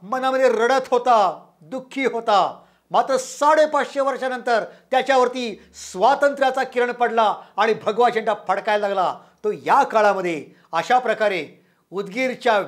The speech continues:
विजयानंतर देवगिरीसुद्धा मराठ्यांच्या ताब्यात आला. काय कमाल आहे पहा, म्हणजे मराठ्यांचा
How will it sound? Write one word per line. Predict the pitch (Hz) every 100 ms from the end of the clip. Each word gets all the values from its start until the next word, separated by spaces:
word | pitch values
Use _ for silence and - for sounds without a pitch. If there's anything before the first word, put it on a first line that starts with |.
| -
विजयानंतर | 175 240 233 220 214 185 143 - _ _ 110
देवगिरीसुद्धा | 180 277 302 302 285 - 254 247 175 - - _
मराठ्यांच्या | 135 131 156 208 214 240 226
ताब्यात | 165 147 139
आला. | 143 117 _ _ _ _ -
काय | 240 254 -
कमाल | 175 180
आहे | 160
पहा, | - - _ _ _ _ _ _
म्हणजे | 147 190
मराठ्यांचा | 220 139 127 190 254 262 269 240